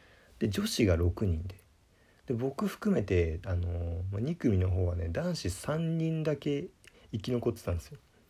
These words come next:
まあ、最初にね、最初にかかった町だと僕ともう一人みたいな感じで。で、まあ、一応隔離ってことになるんですけど、まあ、男子はもうちょっと先にペンションみたいなところがあるんで、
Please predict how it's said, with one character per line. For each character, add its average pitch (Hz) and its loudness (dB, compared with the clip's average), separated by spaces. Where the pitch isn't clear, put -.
ま 113 -2
あ、 - 0
最 120 2
初 117 0
に 113 2
ね、 135 -2
最 - -4
初 - -2
に 127 -4
か - -8
か 139 -4
っ - -4
た 120 2
町 98 4
だ 98 2
と 95 -4
僕 92 2
と 98 0
も 90 4
う - 8
一 92 2
人 98 -4
み 101 -6
た - -16
い 113 -12
な - -12
感 107 -10
じ 95 -10
で。 - -10
で、 196 4
ま 104 6
あ、 - 8
一 92 4
応 - 4
隔 92 0
離 104 6
っ 95 -4
て 92 -4
こ 92 -4
と 90 0
に 87 4
な 87 2
る 87 4
ん 82 0
で 78 -4
す - -14
け 95 -2
ど、 92 6
ま 85 4
あ、 - 2
男 180 2
子 - -4
は 87 4
も 147 4
う 220 6
ち - -4
ょ - -6
っ - -8
と 107 0
先 95 -4
に 104 2
ペ - -2
ン 208 0
シ - 0
ョ 98 4
ン 92 4
み 92 2
た 92 0
い 87 2
な 85 2
と 90 -2
こ 98 2
ろ 90 4
が 82 2
あ 87 4
る 85 0
ん 80 0
で、 82 0